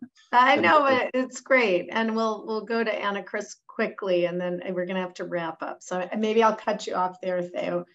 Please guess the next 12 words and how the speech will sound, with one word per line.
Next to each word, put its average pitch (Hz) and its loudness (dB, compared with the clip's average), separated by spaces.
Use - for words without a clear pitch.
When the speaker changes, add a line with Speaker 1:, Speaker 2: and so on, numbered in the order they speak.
Speaker 1:
I 233 6
mean, 214 0
I 220 0
think 240 0
that's 220 2
Speaker 2:
Thank - -8
Speaker 1:
right. 254 4
Speaker 2:
you. - -12
Speaker 1:
Go 240 6
back 208 2
to 202 -6
history, 175 -8